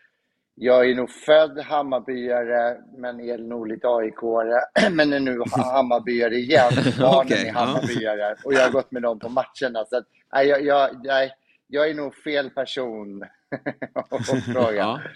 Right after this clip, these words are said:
Speaker 1: Men jag tycker det är skit. Jag kollar på stora mästerskap och tycker att det är fantastiskt.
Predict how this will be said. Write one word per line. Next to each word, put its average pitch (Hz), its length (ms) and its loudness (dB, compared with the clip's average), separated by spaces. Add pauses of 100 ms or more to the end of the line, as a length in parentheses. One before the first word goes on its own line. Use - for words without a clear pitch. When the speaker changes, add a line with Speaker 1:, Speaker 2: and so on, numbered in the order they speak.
(140)
Speaker 1:
Men 170 120 4
jag 185 100 4
tycker 190 180 4
det 196 60 6
är 185 40 2
skit. 185 220 0
Jag 175 160 0
kollar 190 240 2
på 185 140 -6
stora 151 280 2
mästerskap 135 560 -4
och 117 80 -10
tycker 113 220 -6
att - 80 -10
det 113 60 -8
är 107 120 -8
fantastiskt. - 720 -10